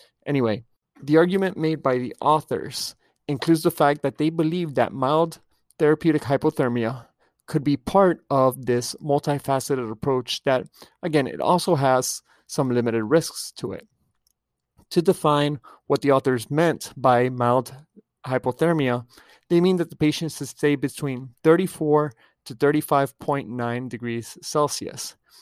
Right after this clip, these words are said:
And they feel that a target of thirty-four degrees Celsius with small fluctuations sustained for forty-eight hours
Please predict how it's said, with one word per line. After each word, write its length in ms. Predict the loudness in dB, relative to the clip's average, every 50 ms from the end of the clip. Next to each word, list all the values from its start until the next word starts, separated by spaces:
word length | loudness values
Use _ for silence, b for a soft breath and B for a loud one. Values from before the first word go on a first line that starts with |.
| B B B
And 160 | -2 2 4
they 120 | 4 4
feel 320 | 4 4 2 4 4 6 6
that 160 | 4 2 2
a 60 | 0 -2
target 400 | 0 0 0 2 2 -2 -4 -6
of 100 | -8 -4
thirty-four 460 | 0 0 0 0 0 -2 -2 -2 -2
degrees 260 | -2 -4 -6 -6 -6
Celsius 600 | -4 -2 -2 0 -2 -2 -4 -6 -8 -8 -8 -8
with 140 | -8 -8 -8
small 220 | -6 -4 -2 -2 -2
fluctuations 800 | 0 -2 -4 -4 -6 -8 -6 -4 -4 -4 -4 -4 -2 -2 -2 -4
sustained 540 | -4 -6 -6 -8 -6 -6 -6 -6 -6 -6
for 140 | -4 -6 -6
forty-eight 420 | -4 2 2 2 4 4 4 4 6
hours 380 | 6 6 6 4 2 0 -4